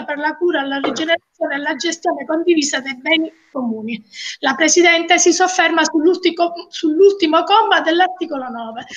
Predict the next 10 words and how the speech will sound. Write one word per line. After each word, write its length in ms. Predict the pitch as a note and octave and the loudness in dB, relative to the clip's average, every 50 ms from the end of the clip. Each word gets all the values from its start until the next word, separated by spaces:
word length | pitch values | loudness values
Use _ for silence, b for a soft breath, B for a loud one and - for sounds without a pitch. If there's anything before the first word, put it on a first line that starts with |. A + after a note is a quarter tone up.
| B B B | B B B
La 160 | - C#4 C#4+ | -6 -6 -2
Commissione 720 | D4 E4+ E4+ F#4+ G#4 F#4+ - - - A4+ A#4 A4 G4+ F4+ - | 0 2 2 2 4 2 2 2 4 4 4 4 2 0 -2
si 240 | - - - E4 D#4+ | -2 -4 -4 -4 -2
confronta. 840 | - D4 C4+ A#3+ A3+ - B3+ A#3 A#3 A#3+ A#3+ A#3+ C4+ C#4+ C#4+ - _ _ _ _ B B B B B B B B | -2 -4 -6 -6 -8 -8 -10 -8 -8 -8 -8 -8 -8 -8 -10 -10 _ _ _ _ B B B B B B B B
Eh, 760 | - C#4+ C#4+ C#4+ C#4 C4+ C4 C4 B3+ B3+ B3 B3+ C4 C4+ C4 C#4 | -4 -2 -2 -2 -2 -2 -4 -6 -6 -6 -6 -6 -4 -4 -4 -4
le-, 300 | C#4+ D4 D4 C#4 B3+ C4+ C#4+ C#4 | -4 -4 -6 -6 -8 -8 -6 -6
la 80 | C#4 C4+ | -6 -2
Presidente 580 | D#4+ D#4+ D#4 F4+ G4+ A4+ A#4 A4 - D#4 D4 | -2 -2 2 2 2 2 2 2 0 0 0
chiede 340 | - F4+ F4 F4 F4 C#4+ B3 | 2 2 2 2 2 -2 -2
di 340 | A#3+ D#4 D#4 D#4 - - | 2 0 0 0 -2 -14